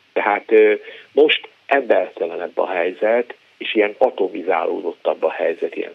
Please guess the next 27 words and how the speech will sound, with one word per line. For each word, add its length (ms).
szempontból, 680
és 60
igazán 460
a 60
városnak 680
a 80
legszebb 440
arcait 720
azt 260
ebből 400
a 60
múltból 500
lehet 300
megfogni. 600
Ö, 400
a 80
mostani 420
már 200
jellegtelenebb, 920
mert 240
annyi, 540
én 100
nagyon 240
haragszom 500
érte, 320
hogy 200
ilyen 340